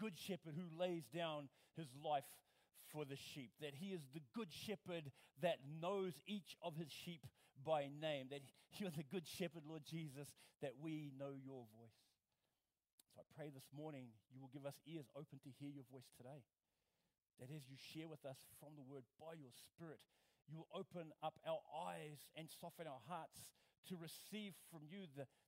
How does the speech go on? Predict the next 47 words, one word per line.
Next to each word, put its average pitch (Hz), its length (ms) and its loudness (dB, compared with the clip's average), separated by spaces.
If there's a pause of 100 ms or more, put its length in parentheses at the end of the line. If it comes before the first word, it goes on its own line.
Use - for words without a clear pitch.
the 143 80 -8
sheer 190 320 -2
magnificence, 139 880 -4
the 131 80 -16
sheer 151 200 -6 (280)
majesty, 156 480 -4
the - 440 -12
sheer 165 240 -4
glory 151 520 -2
of 120 80 -4 (160)
who 190 80 -4
you 160 240 -6
are. 160 240 0
And, 131 120 -6 (280)
and 135 80 -4
as 170 160 0
I 139 80 -2
shared 156 480 -8
before, 151 400 -10
Lord, 139 240 -6
that, 135 80 -2 (240)
that 131 160 -4
we 190 80 -2
will 196 160 -2
not 170 160 -4
accumulate 165 720 -6
information, 180 720 -6 (480)
but 160 120 -18
rather 156 280 -6 (120)
we 165 120 -6
would 156 240 -6
be 139 240 -8
captivated 135 680 -6 (440)
by 143 160 -8
the 131 80 -8 (160)
greatness 147 320 -6
of 135 160 -8
your 135 120 -8 (160)
love 139 280 -2
for 127 160 -8
us 131 120 -8 (360)
as 127 160 -4
shown 131 440 -10
to - 40 -18
us 117 160 -16
in 120 120 -14
Jesus 120 280 -14